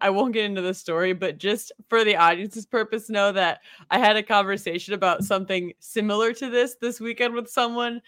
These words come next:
specifically about the concept of leaving an old person by themselves and the fear that something might happen to them.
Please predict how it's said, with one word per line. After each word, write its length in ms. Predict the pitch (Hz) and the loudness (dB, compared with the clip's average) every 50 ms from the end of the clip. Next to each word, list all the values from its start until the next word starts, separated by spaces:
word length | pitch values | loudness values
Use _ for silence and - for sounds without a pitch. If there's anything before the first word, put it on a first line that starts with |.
| - - _ | -20 -20 _
specifically 720 | _ - - - 233 254 - 240 247 214 247 226 247 240 | _ -18 -8 -4 -4 -4 -4 -4 -6 -6 -4 -2 2 2
about 240 | 233 220 226 214 - | 4 6 4 2 2
the 80 | - 180 | 0 -2
concept 500 | - 240 196 196 196 - 208 190 - - | 2 4 4 4 4 0 -4 -4 -2 -2
of 220 | 156 208 196 165 | -2 0 0 0
leaving 480 | 170 180 190 196 180 190 202 190 185 - | -2 -4 -4 -2 0 0 0 0 0 -2
an 180 | - 185 175 | -2 -4 -2
old 360 | - - 185 180 180 175 - | 0 0 2 2 2 0 -4
person 480 | _ - 202 180 180 - 190 175 175 175 - | _ -2 -2 -2 -2 -2 -4 -6 -6 -6 -2
by 220 | 196 202 202 190 180 | 6 8 8 8 10
themselves 720 | 165 185 220 233 - - 262 202 175 180 180 - - - _ _ _ _ _ _ _ _ _ _ _ _ _ _ _ 269 247 - - _ | 6 2 2 2 2 4 6 6 6 6 4 0 -8 -20 _ _ _ _ _ _ _ _ _ _ _ _ _ _ _ -12 -12 -12 2 _
and 220 | 220 220 220 208 | 6 6 6 6
the 100 | 180 214 | 4 2
fear 260 | 214 - - 214 214 214 | 0 2 4 4 6 8
that 200 | 208 208 202 - | 8 6 6 6
something 320 | 277 302 240 233 240 262 | 4 4 6 6 4 6
might 220 | 233 233 220 196 | 8 6 6 6
happen 380 | 190 208 202 202 196 240 269 247 | 6 4 4 4 4 0 -2 -2
to 160 | - - 339 | 0 0 0
them. 340 | 214 233 240 247 247 254 269 | 0 2 -2 -2 -2 -4 -8